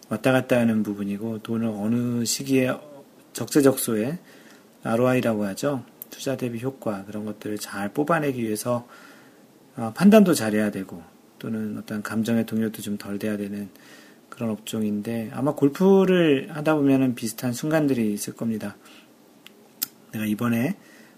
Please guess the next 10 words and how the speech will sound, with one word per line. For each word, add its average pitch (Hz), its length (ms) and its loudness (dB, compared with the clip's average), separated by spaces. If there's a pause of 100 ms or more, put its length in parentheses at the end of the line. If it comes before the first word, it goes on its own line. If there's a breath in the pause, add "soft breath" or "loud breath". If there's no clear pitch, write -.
과감히 120 480 2
샷을 151 340 -2
해야 170 140 2
될지 135 440 0
아니면 104 280 -4
돌아서 123 360 -4
가야 113 120 -2
될지 98 380 -8 (640 loud breath)
항상 135 560 2 (960)
트러블이 165 640 6